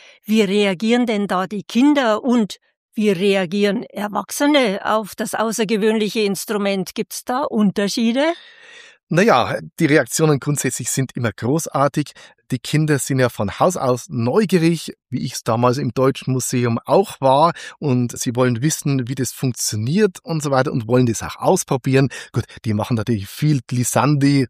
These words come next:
Speaker 2: rauf, runter, rauf, runter. Wie gesagt, es ist sehr schwer, dort Melodien, äh, zu spielen.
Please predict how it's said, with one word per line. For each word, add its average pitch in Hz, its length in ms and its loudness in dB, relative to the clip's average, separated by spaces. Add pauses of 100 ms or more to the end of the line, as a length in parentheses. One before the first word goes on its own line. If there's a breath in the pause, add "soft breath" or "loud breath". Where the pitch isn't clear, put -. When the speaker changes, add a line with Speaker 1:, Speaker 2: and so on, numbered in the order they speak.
(140)
Speaker 2:
rauf, 131 480 2
runter, 131 480 0
rauf, 113 340 -2
runter. 165 360 2 (340 loud breath)
Wie 135 260 -4
gesagt, 131 300 -2
es - 160 -6
ist 127 100 -8
sehr 117 160 -2
schwer, 120 400 -2
dort 117 240 -2 (220 loud breath)
Melodien, 117 720 0 (220 loud breath)
äh, 123 120 -2
zu - 160 -4
spielen. 180 480 0